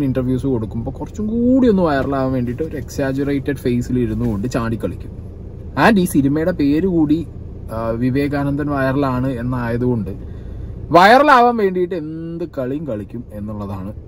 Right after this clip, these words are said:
എൻ്റെ ഒരു thought. അപ്പൊ അത് പറഞ്ഞു വെച്ചത് എന്തിനാന്ന് വെച്ച് കഴിഞ്ഞാൽ actress, ആ, മെറീന മൈക്കിൾ, മെറീന മൈക്കിൾ ഒരുപാട് സിനിമയിൽ അഭിനയിച്ചിട്ടുണ്ട്, ഈ സിനിമയിലും അഭിനയിക്കുന്നുണ്ട് ഷൈൻ്റെ കൂടെ. അപ്പൊ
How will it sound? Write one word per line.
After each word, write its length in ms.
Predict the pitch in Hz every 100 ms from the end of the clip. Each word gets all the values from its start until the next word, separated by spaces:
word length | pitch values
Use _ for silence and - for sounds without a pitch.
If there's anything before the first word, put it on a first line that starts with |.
| 95
എൻ്റെ 160 | 101 98
ഒരു 80 | 92 90
thought. 240 | 87 - - - - - - - -
അപ്പൊ 120 | 117
അത് 60 | 110 117
പറഞ്ഞു 280 | 110 120 127
വെച്ചത് 360 | 104 - 123 131 117 107
എന്തിനാന്ന് 420 | 107 117 120 117
വെച്ച് 180 | 98 - 98
കഴിഞ്ഞാൽ 580 | 90 85 87 110 117 90 82 - - - - - - - - - 131 143
actress, 460 | - 190 190 - - - 110
ആ, 40 | 117 117 120 143
മെറീന 340 | 175 214 226 220 208 147
മൈക്കിൾ, 320 | 127 - - - - - - - 117
മെറീന 280 | 131 139 147 147
മൈക്കിൾ 340 | 135 123 147 147 117
ഒരുപാട് 400 | 120 123 127 151 143
സിനിമയിൽ 280 | 135 131 127
അഭിനയിച്ചിട്ടുണ്ട്, 500 | 107 110 104 107 107 127
ഈ 40 | 120 123
സിനിമയിലും 380 | 110 107 113 104
അഭിനയിക്കുന്നുണ്ട് 600 | 95 95 98 98 87 95 87
ഷൈൻ്റെ 340 | 85 87 90 87
കൂടെ. 200 | - - - - - - - - - -
അപ്പൊ 140 | -